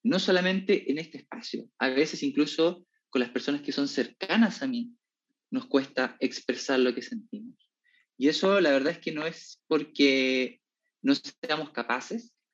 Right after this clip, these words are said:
o porque particularmente seamos personas más cerradas, sino que en general a los seres humanos que no tienen la práctica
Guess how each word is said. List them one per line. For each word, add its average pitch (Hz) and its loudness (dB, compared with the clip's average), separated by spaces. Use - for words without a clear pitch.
o 120 -2
porque 117 0
particularmente 131 0
seamos 127 -4
personas 135 0
más 131 -4
cerradas, 147 0
sino 135 0
que 156 -2
en 156 -4
general 139 0
a 131 -10
los 127 -8
seres 139 -4
humanos 139 0
que 220 -2
no 214 2
tienen 185 0
la 131 -2
práctica 127 -4